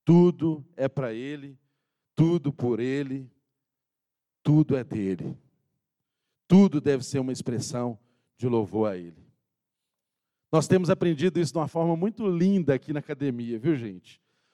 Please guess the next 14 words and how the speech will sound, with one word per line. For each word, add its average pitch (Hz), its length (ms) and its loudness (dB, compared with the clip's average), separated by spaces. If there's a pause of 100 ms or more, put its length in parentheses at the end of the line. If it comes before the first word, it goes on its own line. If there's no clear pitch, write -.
O 131 60 -14
senhorio 175 540 0
de 143 160 -2
Cristo - 420 -8
em 156 100 -8
todas 202 400 -4
as 131 260 -6
áreas 143 640 0 (380)
da 131 100 -2
nossa 123 360 -4
vida. 95 340 -10
Isso 165 240 -6
é 190 60 -8
tremendo. 156 880 -2